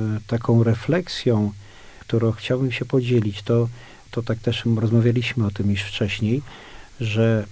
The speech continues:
święta rodzina uczy nas trochę takiego, takiego podejścia i takiego zrozumienia, czy nawet, y, zadziwienia, że,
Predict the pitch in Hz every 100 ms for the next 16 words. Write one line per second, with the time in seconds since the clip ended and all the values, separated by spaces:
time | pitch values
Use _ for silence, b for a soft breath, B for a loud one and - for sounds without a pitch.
0 | - - - - 135 135 139 135 135 123
1 | 127 107 92 - - - - - - -
2 | 143 143 147 139 120 - 127 123 120 120
3 | 135 131 127 120 117 - 117 - 135 135
4 | 117 123 117 147 147 - - 117 117 123
5 | 143 135 123 135 123 127 131 156 151 143
6 | B B B B - 135 127 131 120 117
7 | 117 120 123 127 127 113 123 117 131 139
8 | 233 165 107 98 98 104 104